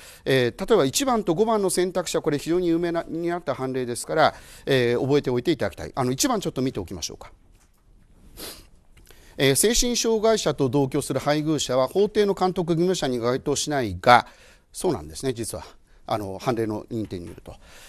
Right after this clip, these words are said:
で、えー、責任無能力者との身分関係や、えー、日常生活における接触状況に照らし、第三者に対する加害行為の抑止、えー、防止に向けて、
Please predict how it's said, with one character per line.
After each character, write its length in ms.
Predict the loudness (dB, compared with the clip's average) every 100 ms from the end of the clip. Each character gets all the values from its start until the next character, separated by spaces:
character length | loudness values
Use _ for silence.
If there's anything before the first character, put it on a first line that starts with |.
| 0
で、 260 | 4 6 6
え 40 |
ー、 20 | 4
責 260 | 2 2
任 220 | 2 2
無 80 | 2
能 140 | 2 2
力 160 | 2
者 120 | 0
と 100 | 0
の 80 | 0
身 140 | 0 0
分 240 | 0 0
関 220 | 0 0
係 200 | 0 0
や、 300 | 6 6 4
え 100 | 0
ー、 40 | 0
日 220 | 0 -2
常 120 | -2
生 140 | -2 -2
活 240 | -2 0
に 80 | 0
お 40 |
け 100 | 0
る 60 | 0
接 160 | 0
触 220 | 0 -2 0
状 140 | 0
況 180 | 2 -2
に 80 | 0
照 120 | -2
ら 80 | 0
し、 240 | -2 -4 -6 0
第 160 | 2 2
三 160 | 0
者 140 | 0 0
に 60 |
対 120 | 0
す 80 | -2
る 100 | -2
加 100 | 0
害 200 | 2 2
行 160 | 2 2
為 40 |
の 140 | 2 2
抑 400 | 0 -2 -4 -4
止、 0 |
え 140 | -2 -2
ー、 20 |
防 140 | -2
止 140 | -4 -2
に 60 |
向 100 | -2
け 120 | -4
て、 220 | 0 0